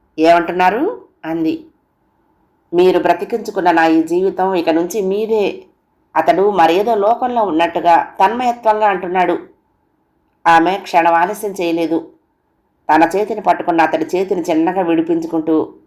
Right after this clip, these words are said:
"నేను మీ ప్రాణాన్ని కాపాడటానికి వెచ్చించింది ఒక్క క్షణమే. కానీ మీరు?"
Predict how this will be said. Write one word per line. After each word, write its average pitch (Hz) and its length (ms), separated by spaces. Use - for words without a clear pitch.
"నేను 180 260
మీ 180 180
ప్రాణాన్ని 196 500
కాపాడటానికి 170 720
వెచ్చించింది 165 600
ఒక్క 165 300
క్షణమే. 175 480
కానీ 196 260
మీరు?" 254 440